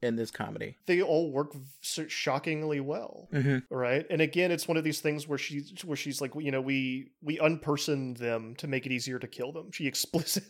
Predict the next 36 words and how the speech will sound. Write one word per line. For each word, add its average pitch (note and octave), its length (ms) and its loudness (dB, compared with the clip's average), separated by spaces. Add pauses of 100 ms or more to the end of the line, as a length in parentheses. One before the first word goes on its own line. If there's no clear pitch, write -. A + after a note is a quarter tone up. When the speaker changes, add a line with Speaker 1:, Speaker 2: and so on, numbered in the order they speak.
Speaker 2:
<laughs> - 60 -16
she - 160 -6
just, F3 180 0
like, E3+ 140 4
explicitly D3 600 -2
says E3 300 4
it. A#2+ 160 -2 (160)
Yeah, F3+ 140 0
I C#3+ 40 2
think E3+ 180 0
you F3+ 60 4
have E3+ 80 2
to E3 80 -4
think D3+ 200 0
about, D3+ 180 0
like, B2+ 160 0
the C#3 80 -2
national B2+ 460 0
mood A#2+ 680 -4 (240)
at C3 240 4
this C#3 300 2
time C3+ 240 0
specifically, C3+ 640 -2
and C3 80 4
I - 40 8
think F#3+ 100 4
this A3 100 -2
speaks - 260 -2
to D3 100 -2
maybe C3 240 2
why B2+ 160 2
s-, - 200 -4
why A#2+ 220 2
this B2 200 -2
movie A#2+ 340 -4
didn't A2+ 320 -6